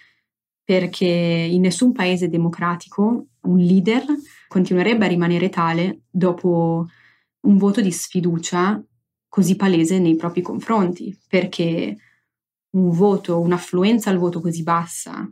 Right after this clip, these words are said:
undici, dodici per cento, è palesemente un voto di sfiducia nei confronti del, dell'attuale presidente tunisino.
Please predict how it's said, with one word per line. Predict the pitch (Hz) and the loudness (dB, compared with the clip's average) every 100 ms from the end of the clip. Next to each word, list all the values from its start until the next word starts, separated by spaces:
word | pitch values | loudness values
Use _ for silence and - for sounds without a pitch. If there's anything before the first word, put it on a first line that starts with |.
| - | 0
undici, | 185 185 165 - | 2 2 0 -2
dodici | 170 175 175 180 | 0 0 0 -2
per | 185 | -4
cento, | 196 - 165 170 - | -4 0 0 0 -4
è | |
palesemente | 185 185 185 220 175 170 190 | -2 0 2 2 2 0 -2
un | 180 | -2
voto | 170 170 170 175 170 170 170 180 | -2 -4 -4 -2 0 0 -2 -2
di | 175 | -2
sfiducia | 175 - 180 175 170 180 180 | -2 -2 0 0 0 0 2
nei | 165 | 2
confronti | 165 175 170 170 170 180 | 0 -2 -2 0 0 0
del, | 165 165 165 175 | 0 0 -2 -4
dell'attuale | - 175 175 - 175 170 180 | -2 -2 -2 -2 0 0 -2
presidente | 175 180 170 170 175 | -2 -4 -2 -2 -2
tunisino. | 170 - 175 180 175 190 | -4 -4 0 0 0 -2